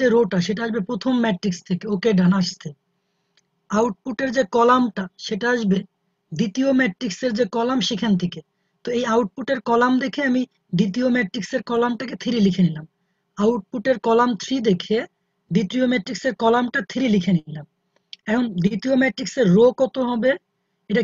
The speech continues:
কিভাবে বুঝবা? এই যে যেহেতু তোমাকে বলছে ম্যাট্রিক্সটা গুণনযোগ্য, তাহলে গুণনযোগ্য হইতে হইলে তো প্রথমটার কলাম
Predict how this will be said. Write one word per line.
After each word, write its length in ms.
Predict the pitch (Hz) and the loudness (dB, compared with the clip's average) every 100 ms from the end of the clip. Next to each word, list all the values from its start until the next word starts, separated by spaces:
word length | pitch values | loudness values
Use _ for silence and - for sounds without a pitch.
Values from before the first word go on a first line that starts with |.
| 180 | 0
কিভাবে 300 | 226 247 262 226 | -2 0 0 -2
বুঝবা? 300 | 220 220 254 330 _ _ _ _ _ | -2 -2 -4 -6 _ _ _ _ _
এই 180 | - 294 226 | -4 -4 -2
যে 60 | 285 | 0
যেহেতু 240 | 254 262 269 269 | 0 0 -2 -2
তোমাকে 260 | 262 - 254 | -2 -2 -2
বলছে 240 | 247 233 262 226 | -2 -2 -2 -2
ম্যাট্রিক্সটা 500 | 220 - 214 - 247 185 | -2 -6 -10 -4 0 2
গুণনযোগ্য, 600 | 214 240 262 247 262 202 180 - _ _ | 4 2 2 2 0 4 2 2 _ _
তাহলে 160 | - 277 226 | -6 -4 0
গুণনযোগ্য 480 | 262 269 247 254 220 220 | 2 4 2 2 2 2
হইতে 220 | 226 254 254 | 2 0 -2
হইলে 220 | 240 240 190 | 2 0 0
তো 60 | 254 - _ _ _ | -4 -6 _ _ _
প্রথমটার 600 | 240 254 240 214 247 247 196 | -2 0 0 2 2 2 2
কলাম 280 | 247 254 220 | 2 4 2